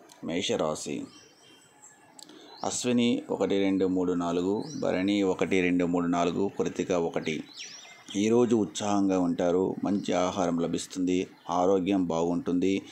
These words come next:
అయితే గర్వానికి, అహంకారానికి తావివ్వకండి. అత్యుత్సాహానికి పోయి చేసే పనుల వల్ల ఇబ్బంది పడే అవకాశం ఉంటుంది. పుకార్లను, చెప్పుడు మాటలను పట్టించుకోకండి.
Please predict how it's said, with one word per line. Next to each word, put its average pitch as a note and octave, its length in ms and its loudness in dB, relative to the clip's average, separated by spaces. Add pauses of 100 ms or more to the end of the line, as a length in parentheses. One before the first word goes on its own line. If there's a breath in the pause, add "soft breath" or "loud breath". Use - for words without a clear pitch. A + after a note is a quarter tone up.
(260 loud breath)
అయితే F2+ 580 2
గర్వానికి, F#2 720 0
అహంకారానికి F2+ 760 0
తావివ్వకండి. F2+ 880 0 (360 loud breath)
అత్యుత్సాహానికి G2 760 -2
పోయి F#2+ 340 2
చేసే F#2 200 0
పనుల E2+ 260 0
వల్ల F2 240 2
ఇబ్బంది E2+ 340 -2
పడే E2+ 200 0
అవకాశం E2+ 520 -2
ఉంటుంది. F2+ 520 0 (480 loud breath)
పుకార్లను, A2 520 2 (100)
చెప్పుడు G2 380 0
మాటలను F2+ 460 2
పట్టించుకోకండి. F#2 880 0